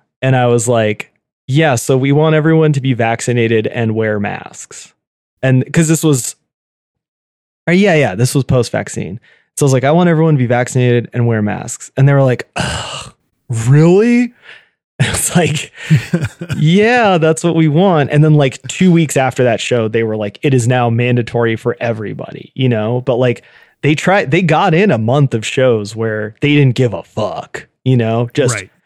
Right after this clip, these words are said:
Speaker 1: fully, who cares? And there was no guidance from the, like, state government or anything.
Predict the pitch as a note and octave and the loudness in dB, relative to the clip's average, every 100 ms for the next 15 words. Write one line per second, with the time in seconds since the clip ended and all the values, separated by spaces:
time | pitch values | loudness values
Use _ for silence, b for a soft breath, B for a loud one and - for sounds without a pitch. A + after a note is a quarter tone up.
0 | _ _ - - E3 D3 C#3 A#2+ - - | _ _ -10 -2 2 4 4 2 -4 0
1 | D#3+ C3+ C#3 B2 A2+ C3 D3 - D3 C#3+ | 0 2 0 0 0 0 0 -2 0 2
2 | C3+ A#2 B2+ B2 B2 A#2+ A2+ b b b | 2 2 2 2 2 0 -2 b b b
3 | _ - B2+ A2+ A#2+ B2 - B2+ A#2 A2 | _ -6 -2 0 0 -2 -2 0 0 0
4 | G#2+ G#2 - A#2 - G2+ A#2 D3+ F3+ G3+ | -2 -4 -4 -4 -4 -2 0 2 2 2
5 | G3+ G#3+ A3 | 0 0 0